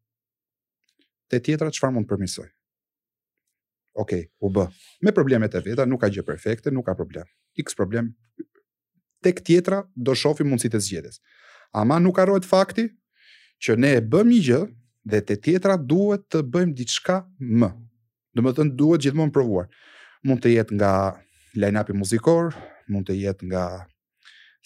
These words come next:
tematika e festës, mund të jetë nga mallësia, mund të jetë nga numri i stage-eve, pavarësisht se te numri i stage-eve do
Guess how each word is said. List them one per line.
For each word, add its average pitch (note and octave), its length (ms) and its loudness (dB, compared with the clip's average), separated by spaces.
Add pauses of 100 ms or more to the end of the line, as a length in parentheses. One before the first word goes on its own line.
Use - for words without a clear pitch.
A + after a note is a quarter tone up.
(260)
tematika A#2 540 2
e E3 40 0
festës, - 840 -4
mund G2+ 160 -6
të A#2 100 0
jetë A#2+ 140 0
nga A2+ 100 0
mallësia, D#3 640 0 (680)
mund A2 160 0
të B2 140 2
jetë C3+ 100 -2
nga D#3 80 2
numri E3 240 4
i - 60 0
stage-eve, C#3+ 500 4 (560)
pavarësisht G#2 320 -2
se A2+ 80 0
te A2 80 2
numri A2+ 160 2
i G#2+ 60 -2
stage-eve A2 240 0
do - 20 0